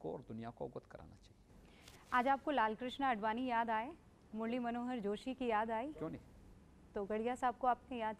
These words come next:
Speaker 2: किया?
Speaker 1: देखिए,
Speaker 2: क्या उनकी कमी वहाँ पर महसूस हुई
Speaker 1: देखिए,
Speaker 2: आपको?
Speaker 1: देखिए, हम लोग चाहते थे कि सभी लोग उस कार्यक्रम में सहभागी बने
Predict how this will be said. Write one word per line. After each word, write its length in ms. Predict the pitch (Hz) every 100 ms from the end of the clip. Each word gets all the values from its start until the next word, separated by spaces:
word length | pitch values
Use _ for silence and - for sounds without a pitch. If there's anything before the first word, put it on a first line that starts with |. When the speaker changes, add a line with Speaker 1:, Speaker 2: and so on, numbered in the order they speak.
| -
Speaker 2:
किया? 260 | 247 262 - -
Speaker 1:
देखिए, 280 | 196 233 208
Speaker 2:
क्या 400 | - - 285 277
उनकी 240 | 269 320
कमी 340 | - 233 269
वहाँ 220 | 285 262 254
पर 140 | 262
महसूस 400 | 226 226 - 247
हुई 80 | -
Speaker 1:
देखिए, 140 | 240 208
Speaker 2:
आपको? 80 |
Speaker 1:
देखिए, 300 | 180 175 127 - - - - -
हम 180 | 135 156
लोग 220 | 180 180
चाहते 380 | - 120 123 170
थे 180 | 180 185
कि 160 | 202
सभी 500 | 190 - 139 143 185
लोग 340 | 175 143 170 170
उस 140 | -
कार्यक्रम 440 | - 104 - 143 151
में 120 | 160
सहभागी 500 | - 95 92 113 127
बने 260 | 127 135